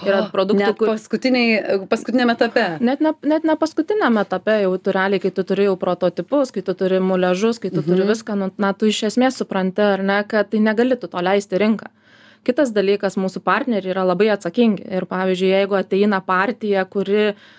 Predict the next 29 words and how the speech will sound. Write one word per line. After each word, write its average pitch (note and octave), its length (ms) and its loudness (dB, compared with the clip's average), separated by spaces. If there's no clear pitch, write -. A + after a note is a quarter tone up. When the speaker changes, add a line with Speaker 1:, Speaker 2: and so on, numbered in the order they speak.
Speaker 1:
na, F#3+ 580 0
nekokybiška, G3+ 1040 0
ar A#3 100 0
ne, G3 320 0
ir F#3+ 120 -4
ten F#3 260 -2
atrodo F3+ 380 0
viskas A3 320 -2
ištestuota, F#3 800 -2
ten F#3 320 0
plastikas, G3 680 -2
B G3 160 0
P G3 160 -4
A F#3+ 300 2
ir G3 100 0
viskas G#3 380 -2
atrodo, G3 400 0
tai A3 160 0
jau A3 180 2
kas A3 220 -2
jau G#3+ 100 0
ten G#3 240 0
yra G3+ 160 0
geriausia, G3 640 0
ką F#3+ 180 -2
tu G3 80 -8
gali F#3 220 0
padaryti, F#3 540 0
Speaker 2:
Taip. E3+ 180 0